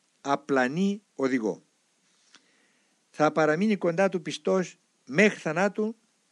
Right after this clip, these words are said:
δια της υπακοής και θα βιώσει την νοερά προσευχή. Αν δεν καθαριστεί από τα πάθη και αν δεν αποκτήσει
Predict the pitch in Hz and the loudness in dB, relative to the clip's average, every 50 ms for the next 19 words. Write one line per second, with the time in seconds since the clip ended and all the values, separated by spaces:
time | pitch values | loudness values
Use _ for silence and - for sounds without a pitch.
0 | _ _ _ _ - 107 127 143 147 139 - - - - - 127 117 - 131 151 | _ _ _ _ -10 -2 2 2 2 2 0 -8 -10 -6 -6 -6 -4 -2 0 0
1 | 220 240 240 240 - _ _ _ _ _ _ _ _ _ _ _ _ _ _ _ | 0 0 -2 -6 -12 _ _ _ _ _ _ _ _ _ _ _ _ _ _ _
2 | - 139 127 - 139 110 98 101 104 120 143 151 143 147 135 107 - 117 113 110 | -6 -6 -4 -4 -4 -4 -2 -2 -2 0 0 -2 -2 -6 -10 -14 -12 -10 -6 -4
3 | 107 104 107 117 113 - 101 - 90 85 - - 82 - _ _ _ _ _ _ | -4 -2 -2 -4 -6 -8 -12 -14 -14 -18 -20 -20 -20 -20 _ _ _ _ _ _
4 | _ _ _ _ _ _ _ _ _ _ _ _ _ _ _ _ _ _ _ _ | _ _ _ _ _ _ _ _ _ _ _ _ _ _ _ _ _ _ _ _
5 | _ _ _ _ _ _ _ - 139 147 147 139 135 151 214 240 226 208 202 196 | _ _ _ _ _ _ _ 0 0 0 0 0 2 4 4 4 4 2 0 0
6 | 160 180 180 165 156 143 - - 208 196 175 175 165 160 151 - - 170 131 - | 0 0 0 0 -2 -4 -4 -2 -2 0 0 0 -2 -4 -4 -2 -2 -2 -2 -4
7 | - - - _ _ _ _ _ _ _ _ _ _ _ _ _ _ _ _ _ | -8 -18 -20 _ _ _ _ _ _ _ _ _ _ _ _ _ _ _ _ _
8 | _ _ _ _ _ - - 151 139 135 127 123 185 233 247 240 - _ - 170 | _ _ _ _ _ 0 0 2 2 2 0 2 2 2 2 0 -6 _ -8 -6
9 | 165 - 151 - - - 185 165 139 - - - - - | -4 -4 -6 -6 -4 -4 -2 -2 -2 -4 -10 -14 -18 -20